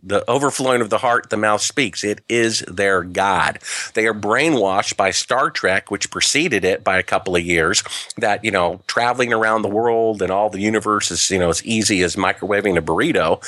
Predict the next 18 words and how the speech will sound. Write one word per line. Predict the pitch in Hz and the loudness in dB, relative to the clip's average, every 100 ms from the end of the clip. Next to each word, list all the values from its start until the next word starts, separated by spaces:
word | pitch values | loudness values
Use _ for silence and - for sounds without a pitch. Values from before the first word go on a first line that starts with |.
| - - - | -8 -6 -2
And | 104 101 101 | 0 0 0
so | - 117 107 101 | 0 0 2 0
surely | 92 - 143 127 95 101 | 0 0 0 0 0 -2
we | 101 101 | -4 -2
can | 98 | 0
walk | 98 98 107 | 2 0 0
on | 113 117 | -2 0
the | 120 | 0
moon | 120 165 92 | 0 0 0
if | 85 | 0
they | 95 | -2
can | 98 98 | -2 -2
do | 95 | 0
that. | 95 127 95 | 0 0 0
It | 90 | -2
was, | 95 - | -4 -8
you | |
know, | - | -12